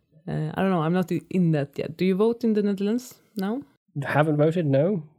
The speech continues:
Speaker 2: I've been a little bit, like, I have friends who've been involved with it, so a little bit involved that way.
Speaker 1: Yeah.
Speaker 2: But I, I've never, no, haven't voted. Probably should.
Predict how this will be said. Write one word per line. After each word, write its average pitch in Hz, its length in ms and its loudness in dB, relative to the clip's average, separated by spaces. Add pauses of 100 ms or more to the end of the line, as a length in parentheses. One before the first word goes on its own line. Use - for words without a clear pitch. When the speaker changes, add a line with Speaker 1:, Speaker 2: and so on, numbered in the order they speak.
(260)
Speaker 2:
I've 135 120 4
been 147 140 6
a 135 60 6
little 143 360 6
bit, 139 360 2
like, 131 140 2
I 135 40 4
have 135 100 2
friends 127 280 2
who've 123 120 -2
been 120 140 -2
involved 127 360 -4
with 160 100 -6
it, - 140 -10
so 151 100 -6
a 147 40 -2
little 127 160 -2
bit 143 140 -6
involved 135 300 -6
that - 140 -4
way. 143 180 0 (220)
Speaker 1:
Yeah. 190 200 -4
Speaker 2:
But 131 220 2
I, 123 640 2
I've 123 140 2
never, 120 220 0
no, 123 260 -6 (200)
haven't 120 220 -6
voted. 139 300 -8
Probably 165 260 -2
should. - 420 -4